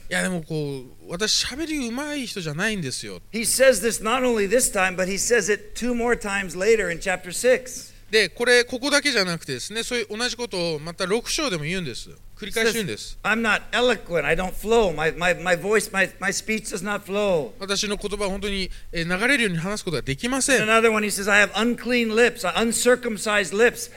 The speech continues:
Speaker 2: I'm not holy, God. I'm not with you. I'm a terrible guy."
Speaker 1: 私の舌は本当に汚れていますから、本当に喋るべきじゃないです。本当に私はそういうのにふさわしいものではありません。
Speaker 2: I'm not fit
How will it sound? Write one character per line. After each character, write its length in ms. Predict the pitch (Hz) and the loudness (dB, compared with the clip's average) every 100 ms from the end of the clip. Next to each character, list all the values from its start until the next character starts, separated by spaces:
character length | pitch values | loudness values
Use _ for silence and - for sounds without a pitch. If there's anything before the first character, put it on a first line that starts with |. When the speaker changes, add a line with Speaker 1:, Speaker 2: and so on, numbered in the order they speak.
| - - | -6 2
Speaker 2:
I'm 160 | 240 | 4
not 200 | 269 262 | 6 6
holy, 380 | 220 269 254 233 | 10 10 10 8
God. 200 | 208 202 | 4 4
I'm 160 | 220 240 | 4 6
not 220 | 262 254 | 4 6
with 240 | 269 226 262 | 2 0 0
you. 80 | 233 | 4
I'm 180 | 247 | 4
a 40 | 247 | 4
terrible 580 | - 247 302 277 262 233 | 8 8 10 6 6 4
guy." 600 | 262 233 196 165 143 - 190 | 6 8 8 4 0 -6 -4
Speaker 1:
私 360 | 190 202 196 208 | 0 0 0 0
の 320 | 220 208 196 - - | 0 -2 -4 -8 -10
舌 220 | 156 - 202 | -6 -2 0
は 80 | 151 | 0
本 200 | 185 160 | -4 -6
当 160 | 160 | -4
に 60 | 208 | -2
汚 60 | 285 | -2
れ 100 | 311 | -2
て 120 | 269 | -6
い 60 | |
ま 140 | 269 269 | -4 -4
す 80 | - | -4
か 100 | 165 | -4
ら、 40 | |
本 120 | 240 | -4
当 60 | 247 | -4
に 180 | 220 180 - - | -4 -4 -8 -14
喋 260 | - 233 | -8 -6
る 60 | 294 | -6
べ 100 | 214 | -6
き 60 | 175 | -4
じ 60 | |
ゃ 60 | 175 | -4
な 140 | 226 | -4
い 40 | 180 | -4
で 60 | |
す。 80 | 139 | -8
本 80 | 202 | -10
当 80 | 202 | -10
に 260 | 190 165 151 | -8 -10 -12
私 260 | 185 254 | -8 -6
は 80 | 254 | -6
そ 160 | - 240 | -6 -6
う 40 | |
い 20 | |
う 40 | 240 | -4
の 80 | 254 | -2
に 100 | 240 | -2
ふ 60 | |
さ 100 | - | -2
わ 40 | 262 | -2
し 60 | 285 | 0
い 40 | |
も 80 | 220 | 0
の 60 | 160 | 2
で 60 | |
は 60 | 139 | 0
あ 20 | |
り 60 | 196 | 0
ま 100 | 269 | 0
せ 160 | 285 | 0
ん。 40 | 254 | 2
Speaker 2:
I'm 20 | |
not 240 | 269 269 | 2 2
fit 480 | - - 294 320 285 | 0 -4 2 4 4